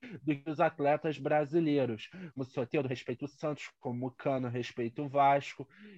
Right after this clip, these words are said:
E, e o, o Bradley Beal, ele é um exemplo de respeito ao Wizards in-, inquestionável, tá ligado? Porque e-, ele é um cara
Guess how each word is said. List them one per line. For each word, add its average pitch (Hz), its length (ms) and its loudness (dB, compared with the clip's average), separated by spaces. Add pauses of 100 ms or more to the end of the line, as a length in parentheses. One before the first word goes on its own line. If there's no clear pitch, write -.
(180)
E, 156 1200 -4
e 170 160 -2
o, 190 320 2
o 190 160 -2
Bradley 190 440 8
Beal, 151 260 8
ele 170 140 8
é 165 60 8
um 202 100 6
exemplo 147 720 4
de 147 160 6
respeito 139 720 2 (260)
ao 202 360 10
Wizards 131 720 2 (520)
in-, 196 260 -6
inquestionável, 233 1300 4
tá 127 100 0
ligado? 123 520 4 (320)
Porque 208 600 6 (360)
e-, 202 280 8
ele 254 300 12
é 254 60 12
um 240 160 6
cara 185 580 6